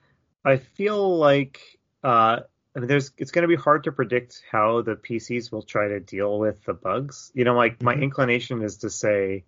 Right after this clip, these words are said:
Speaker 1: you know, whatever the idea they come up with,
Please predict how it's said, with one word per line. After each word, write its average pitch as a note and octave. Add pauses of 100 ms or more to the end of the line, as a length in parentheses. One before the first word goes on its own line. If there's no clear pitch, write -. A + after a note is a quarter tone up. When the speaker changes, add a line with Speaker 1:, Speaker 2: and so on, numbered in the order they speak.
(560)
Speaker 1:
you A#2
know, A2
whatever C3+
the A#2+
idea A#2+
they A2
come A2
up A2
with, G2